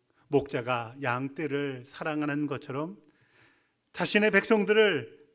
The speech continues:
사랑했습니다. 그런데 지도자인 자신 때문에 이 백성들이 고난당할 때 다윗은 너무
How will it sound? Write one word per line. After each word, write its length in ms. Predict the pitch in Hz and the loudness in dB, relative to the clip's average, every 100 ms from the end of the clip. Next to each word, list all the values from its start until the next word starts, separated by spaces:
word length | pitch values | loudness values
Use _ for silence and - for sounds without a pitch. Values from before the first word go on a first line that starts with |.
| _ _ | _ _
사랑했습니다. 1000 | - - 190 196 185 190 156 151 139 135 - | -12 -4 -2 -2 -6 -6 -4 -2 -4 -8 -4
그런데 640 | 185 180 170 175 139 110 - _ _ _ _ _ _ - | 0 2 2 0 0 -6 -20 _ _ _ _ _ _ -6
지도자인 680 | 196 202 208 214 202 202 170 | 2 4 8 8 6 0 -2
자신 420 | - 190 240 226 | -2 4 4 6
때문에 580 | 226 180 190 196 139 - _ _ - | 2 2 0 0 -2 -8 _ _ -2
이 140 | 233 | 2
백성들이 560 | 208 208 233 202 196 214 | 4 2 0 0 0 -2
고난당할 680 | - 185 214 220 208 175 160 | 0 0 0 0 -2 -2 -6
때 440 | - 190 135 - _ _ _ - | -6 -6 -8 -12 _ _ _ -10
다윗은 580 | 139 135 135 135 117 | -6 -6 -8 -12 -10
너무 480 | 123 131 180 208 208 | -4 -2 -2 -6 -8